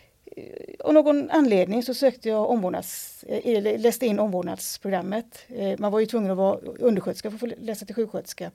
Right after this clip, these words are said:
på, eh, åttiotalet. Så att då läste jag in den först. Och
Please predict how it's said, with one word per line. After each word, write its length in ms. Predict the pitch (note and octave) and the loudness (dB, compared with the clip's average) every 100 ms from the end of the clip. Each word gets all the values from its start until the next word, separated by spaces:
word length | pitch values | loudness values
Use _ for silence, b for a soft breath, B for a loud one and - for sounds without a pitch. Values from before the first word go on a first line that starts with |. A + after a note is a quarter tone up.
| - | -12
på, 300 | F3 F3 F3 | -10 -8 -6
eh, 180 | F3+ | -6
åttiotalet. 580 | G3 - A3+ E3+ F3+ - _ B B B | -8 -10 -8 -6 -8 -12 _ B B B
Så 140 | - | -6
att 80 | F#3+ | -4
då 80 | G3 | -2
läste 280 | G3 F#3 G#3+ | -2 -2 -4
jag 80 | |
in 80 | G#3+ | -2
den 120 | A#3+ | -2
först. 460 | F#3+ F3+ - - - b b b | -4 -6 -8 -16 -20 b b b
Och 180 | G3+ | -4